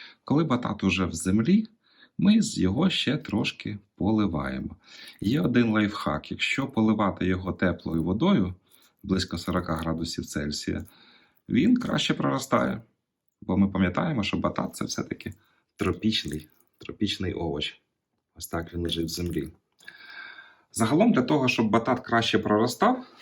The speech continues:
а, ви бачите, ось о, уже маленькі паростки у нього є. Він уже потихеньку росте. Ось. Щоб він краще проростав, бажано підтримувати температуру близько двадцяти п'яти градусів Цельсія і підтримувати високу вологість.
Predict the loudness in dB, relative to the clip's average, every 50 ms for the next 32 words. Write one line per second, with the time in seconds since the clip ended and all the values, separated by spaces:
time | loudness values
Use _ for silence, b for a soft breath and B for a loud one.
0 | B B B -10 -8 -4 -4 -2 -2 0 0 2 2 2 0 0 -2 -4 -2 -2
1 | -2 -2 -4 -2 -2 -2 -2 -2 -8 _ _ _ _ _ _ _ -10 -8 -4 -2
2 | 0 -2 -2 -2 -8 _ _ _ _ _ _ -8 -6 -4 -2 -2 -2 -4 -4 -6
3 | -10 -10 -10 -14 _ _ _ _ _ _ _ _ _ _ _ _ _ _ -4 -4
4 | -4 -2 -4 -6 -8 -12 _ -8 -6 -4 -2 -2 -2 -2 -4 -4 -4 -4 -2 0
5 | 0 0 0 -2 -4 -8 _ _ _ _ _ _ -6 -4 -2 -2 -2 -2 -2 -2
6 | -2 -4 -4 -6 -8 -8 -10 -12 -10 -12 -12 -10 -10 -8 -8 -8 -8 -8 -10 -8
7 | -4 -2 -2 -2 -4 -6 -12 _ _ _ _ _ _ _ _ _ _ _ _ _
8 | _ _ -8 -8 -8 -8 -10 -16 _ _ _ B B B B B B B B B
9 | B B B B -4 -2 2 2 2 2 4 2 0 0 0 -2 -2 -2 -2 -2
10 | -4 0 2 2 2 2 -2 B B B B B B B B 4 6 6 6 6
11 | 6 4 4 4 2 4 4 4 6 6 4 4 4 2 2 4 2 2 4 4
12 | 2 4 4 4 4 6 4 6 6 6 4 6 4 2 4 4 2 2 2 0
13 | 0 4 4 4 4 4 0 0 4 4 4 6 4 4 2 2 2 2 2 0
14 | 2 2 0 0 2 2 2 2 2 0 -2 -2 -2 -2 -2 -2 2 4 6 6
15 | 6 4 2 0 2 2 2 2 2 0 2 2 2 2 2 2 2 2 2 2
16 | 4 2 4 6 6 6 4 2 -2 -6 -12 -14 -14 -18 -20